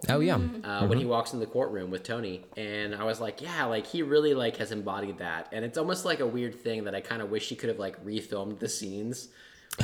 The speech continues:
Speaker 3: in the
Speaker 1: <laughs> From
Speaker 3: first
Speaker 1: Iron
Speaker 3: movie.
Speaker 1: Man one?
Speaker 3: You know, you know what I
Speaker 1: Yeah.
Speaker 3: mean? Like,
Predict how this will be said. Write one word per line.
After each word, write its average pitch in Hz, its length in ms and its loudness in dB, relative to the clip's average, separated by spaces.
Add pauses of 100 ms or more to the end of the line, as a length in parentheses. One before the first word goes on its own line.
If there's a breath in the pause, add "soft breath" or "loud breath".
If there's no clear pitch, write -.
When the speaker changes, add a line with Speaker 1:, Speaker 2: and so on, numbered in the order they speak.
(180)
Speaker 3:
in 120 60 2
the 143 80 4
Speaker 1:
<laughs> - 0 -
From 107 160 4
Speaker 3:
first 95 100 6
Speaker 1:
Iron 95 160 6
Speaker 3:
movie. 92 140 6
Speaker 1:
Man 90 60 4
one? 101 220 4
Speaker 3:
You 170 80 2
know, 180 220 2
you 160 200 0
know 180 100 4
what 185 80 6
I 160 80 6
Speaker 1:
Yeah. 175 80 2
Speaker 3:
mean? 175 60 0
Like, 143 200 2